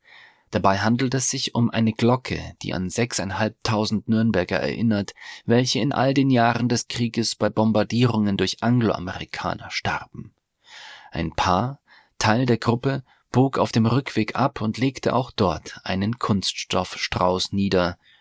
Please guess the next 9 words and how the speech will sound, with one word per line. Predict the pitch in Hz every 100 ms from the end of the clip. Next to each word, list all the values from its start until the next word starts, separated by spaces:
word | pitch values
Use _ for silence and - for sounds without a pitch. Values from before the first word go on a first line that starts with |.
| _ _ _ _ -
Die | 113
beiden | 107 110 123 120
beklagten | 113 - 131 135 - 92
das | 78 -
Fehlen | - 127 104 85
eines | 85 85 -
Podests | - - 110 110 - - -
für | - 90
Kranzniederlegungen. | - 107 110 104 90 90 78 85 85 85 87 87 85